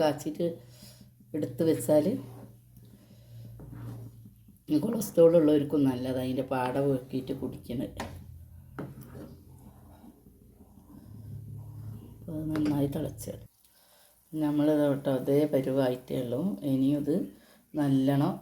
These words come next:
ഇതായിട്ട് ഇതിൻ്റെ ഈ ഇത് ചോന്ന് വരും, ഇതിൻ്റെ അടിയിലുള്ള ആ കലുക്കനൊക്കെ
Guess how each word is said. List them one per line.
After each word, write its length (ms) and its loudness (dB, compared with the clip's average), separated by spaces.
ഇതായിട്ട് 400 0
ഇതിൻ്റെ 180 6
ഈ 20 4
ഇത് 100 -2
ചോന്ന് 480 2
വരും, 240 -2
ഇതിൻ്റെ 280 2
അടിയിലുള്ള 480 -2
ആ 40 -6
കലുക്കനൊക്കെ 680 2